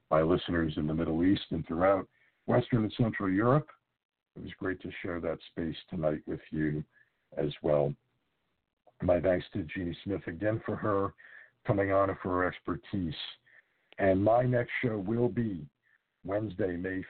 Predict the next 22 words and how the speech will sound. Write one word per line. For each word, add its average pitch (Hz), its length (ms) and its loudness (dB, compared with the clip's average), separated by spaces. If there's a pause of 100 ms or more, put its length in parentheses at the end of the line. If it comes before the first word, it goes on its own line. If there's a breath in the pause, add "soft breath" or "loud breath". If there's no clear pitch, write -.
fifteenth. 107 580 -4
That's 82 140 -8 (180)
two 110 120 0
weeks 101 260 -4
from 101 240 -2
tonight, 98 380 2
live, 92 420 4
episode 95 420 -6
number 82 240 -6 (140)
forty-six, 101 720 -6 (680 loud breath)
Barriers 120 540 4 (160)
to 104 140 -4
Effective - 540 0 (140)
Communication. 110 1000 -2 (800)
Nadia 113 640 2 (320)
Tenorio. 92 800 -2 (480)
Nadia 90 300 0 (100)
Tenorio 82 600 -4 (480)
is - 60 -20
a - 180 -20
special 76 380 -8
guest. 69 300 -8